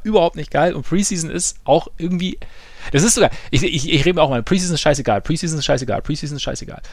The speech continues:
Aber irgendwie so, ich kann's nicht ganz, ich kann's nicht ganz wegtun. Wenn, wenn ein Team wirklich kein Spiel gewinnt in der Preseason,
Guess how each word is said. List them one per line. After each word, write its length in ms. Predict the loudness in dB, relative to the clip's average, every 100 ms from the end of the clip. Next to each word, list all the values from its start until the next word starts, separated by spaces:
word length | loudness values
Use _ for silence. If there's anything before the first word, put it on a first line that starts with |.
| -14 -2
Aber 200 | 0 2
irgendwie 200 | 2 2
so, 120 | 0
ich 160 | -2 0
kann's 320 | 2 2 0
nicht 240 | -4 -4 2
ganz, 420 | 2 2 -6 -8
ich 160 | -4
kann's 260 | 2 2 2
nicht 120 | 0
ganz 220 | 0 0 -2
wegtun. 340 | -4 -6 -10 -2
Wenn, 280 | 0 0 0
wenn 160 | -2
ein 60 | 0
Team 200 | 0 0
wirklich 260 | 0 -2 0
kein 260 | 2 2
Spiel 300 | 0 -4 -2
gewinnt 380 | -2 -4 -6 -12 -18 _ _ _ _
in 80 | -12
der 80 | -10
Preseason, 480 | -6 -8 -8 -14